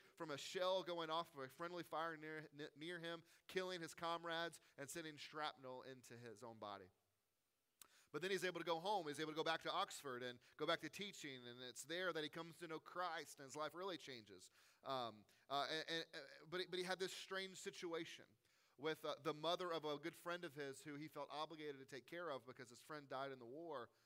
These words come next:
But his mother was this terrible person who really weighed on him. Not only that, but he had his brother, Warnie, who was an alcoholic, who he had to also take care of, and that burden weighed on him. And so he, he's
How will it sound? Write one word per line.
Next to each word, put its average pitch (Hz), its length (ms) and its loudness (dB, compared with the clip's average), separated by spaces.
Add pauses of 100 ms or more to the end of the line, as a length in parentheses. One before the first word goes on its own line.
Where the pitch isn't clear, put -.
(280)
But 143 120 0
his 156 180 -2
mother 170 260 6
was 151 140 2
this 143 140 -6
terrible 175 360 4
person 160 400 0
who 147 80 -2
really 160 260 0
weighed 160 380 6
on 127 160 2
him. 110 160 -8 (560)
Not 185 140 8
only 190 160 6
that, 185 260 10
but 180 80 0
he 170 60 6
had 170 100 6
his 156 100 -2
brother, 170 400 4
Warnie, 170 460 0
who 165 80 0
was 156 120 -2
an 156 80 -2
alcoholic, 160 760 2
who 156 180 0 (200)
he 175 120 2
had 175 140 8
to 160 140 4
also 180 300 2
take 151 280 0
care 135 220 0
of, 135 100 0
and 147 120 -4 (220)
that 170 280 4
burden 131 280 0 (100)
weighed 117 240 -2
on 101 180 -8
him. 95 160 -12 (1120)
And 127 80 -10
so 165 240 4 (100)
he, 156 220 0
he's 160 260 -4